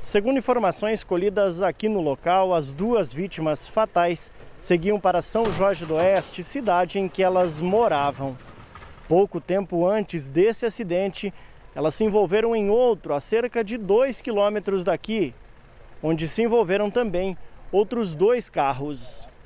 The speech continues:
Câmeras de monitoramento registraram o primeiro acidente. O carro das irmãs aparece batendo em outros dois que circulavam em baixa velocidade por conta da lombada.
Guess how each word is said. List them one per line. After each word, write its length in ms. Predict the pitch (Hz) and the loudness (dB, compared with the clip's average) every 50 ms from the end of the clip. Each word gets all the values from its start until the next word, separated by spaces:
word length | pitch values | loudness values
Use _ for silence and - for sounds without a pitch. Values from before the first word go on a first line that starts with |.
| - - - - - - - - - - - | -20 -20 -20 -20 -20 -20 -20 -20 -20 -14 -8
Câmeras 480 | - 139 151 170 185 165 143 135 131 120 | -4 -2 0 2 2 2 0 0 -2 -2
de 100 | 135 147 | -2 -2
monitoramento 960 | 147 143 151 180 196 190 - - 151 135 127 127 131 143 165 180 165 - 135 | 0 0 0 0 0 0 0 0 -2 0 0 -2 -2 -2 -2 -2 -4 -4 -6
registraram 960 | 127 135 165 185 180 220 277 - - - 165 170 185 214 208 160 135 131 139 | -4 -2 -2 -2 -2 -4 -6 -6 -6 -2 2 4 6 6 6 4 2 -2 -4
o 40 | 147 | -4
primeiro 520 | - - 269 240 214 196 214 233 233 233 | -4 -4 -4 -2 0 2 2 2 4 2
acidente. 720 | 214 - - 180 147 135 127 123 127 120 - - 135 127 - - - - - - - - | 2 0 0 -4 -4 -4 -4 -4 -4 -6 -8 -8 -10 -10 -12 -16 -20 -20 -20 -20 -20 -16
O 80 | 135 131 | -16 -12
carro 300 | - 143 139 135 131 135 | -4 -2 0 0 0 0
das 240 | 135 139 131 127 170 | -2 -2 -2 0 0
irmãs 500 | 214 175 151 143 160 190 208 185 139 139 | -2 -2 0 0 2 2 2 2 2 0
aparece 640 | 135 - - 214 214 180 160 190 214 196 - - | -2 2 4 4 4 6 4 4 2 2 0 -2
batendo 520 | 147 135 135 131 - - 180 202 190 202 202 | -4 -2 -4 -4 -2 -2 -4 -4 0 0 0
em 100 | 196 185 | 0 0
outros 480 | 190 208 226 202 - 240 233 180 156 | 0 0 -2 -2 -4 -6 -4 -4 0
dois 480 | 147 175 214 233 233 196 151 139 - - | 4 6 8 8 8 6 4 2 -2 -6
que 140 | - 247 240 | -8 -8 -8
circulavam 840 | - - 262 262 240 - 285 277 233 156 139 151 160 156 175 180 196 | -6 -6 -6 -6 -6 -6 -4 0 2 4 4 4 4 2 0 -2 -2
em 160 | 220 240 226 | -4 -6 -2
baixa 460 | 175 170 175 214 254 240 - - 202 | 2 6 6 6 6 4 2 -2 -2
velocidade 840 | 156 170 170 180 170 - 175 151 143 151 170 180 170 143 131 127 | -2 -2 -4 -4 -4 -4 -6 -4 -2 0 2 2 2 0 -2 -6
por 220 | 131 - 247 254 - | -10 -10 -10 -10 -8
conta 340 | - 185 180 185 185 190 180 | -4 -2 -2 -2 0 -2 0
da 120 | 175 175 | 0 0
lombada. 800 | 175 175 202 220 233 208 151 131 123 127 127 127 131 123 117 117 | 0 0 0 -2 -2 -2 -2 0 0 0 -2 -2 -4 -4 -6 -6